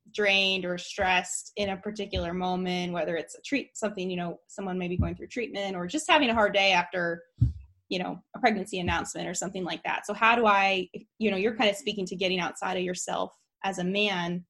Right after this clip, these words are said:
From the woman's perspective, how do we get outside of ourselves when it does feel like a lot of the time we're the ones who are bearing a lot of the,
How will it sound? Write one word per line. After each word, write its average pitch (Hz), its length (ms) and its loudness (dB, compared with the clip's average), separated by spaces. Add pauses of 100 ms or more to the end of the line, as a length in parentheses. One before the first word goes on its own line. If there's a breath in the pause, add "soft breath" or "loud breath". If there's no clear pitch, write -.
(260)
From 202 140 0
the 185 80 -2
woman's 226 360 2
perspective, 180 760 -4
how 196 160 0
do 190 120 -2
we 196 240 -4
get 180 120 2
outside 180 420 0
of 180 60 -2
ourselves 185 640 -2
when 185 180 -4
it - 100 -10
does 240 380 2
feel 190 220 0
like 170 200 -4
a 180 40 -4
lot 175 240 0
of 170 80 -6
the 170 60 -6
time 175 600 -4 (720)
we're 196 260 -2
the 185 100 0
ones 170 640 -2
who 190 220 0
are 170 260 -2
bearing 180 440 0
a 175 60 -4
lot 170 240 -2
of 170 160 -4
the, 165 360 -6